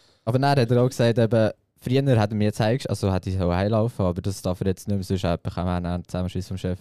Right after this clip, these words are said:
über und so. Und dann habe ich noch einmal, da bin ich aber kleiner gewesen, bin ich, weiss nicht, so sieben gewesen.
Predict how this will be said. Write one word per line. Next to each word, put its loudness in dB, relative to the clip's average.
über -6
und -8
so. -2
Und 2
dann 2
habe 2
ich 0
noch 2
einmal, -2
da 0
bin -2
ich 2
aber 2
kleiner -4
gewesen, -6
bin -6
ich, -4
weiss -20
nicht, -4
so -4
sieben -6
gewesen. -4